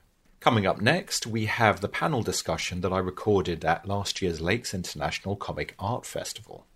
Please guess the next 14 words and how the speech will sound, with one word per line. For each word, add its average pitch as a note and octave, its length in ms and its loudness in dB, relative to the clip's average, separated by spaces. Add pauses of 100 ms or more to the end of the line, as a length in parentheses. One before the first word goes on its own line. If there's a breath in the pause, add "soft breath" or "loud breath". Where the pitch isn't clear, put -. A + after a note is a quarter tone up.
(120)
The G2+ 220 0
setup - 500 0
for - 120 -6
the D#2+ 80 -6
panel F2+ 560 -4
were F#2+ 260 2
that E2 220 -6
two - 180 2
of B2+ 120 4
the - 60 -6
creators D#2+ 760 -4
spoke G#2 320 2
to - 140 -8
me, A2+ 300 -6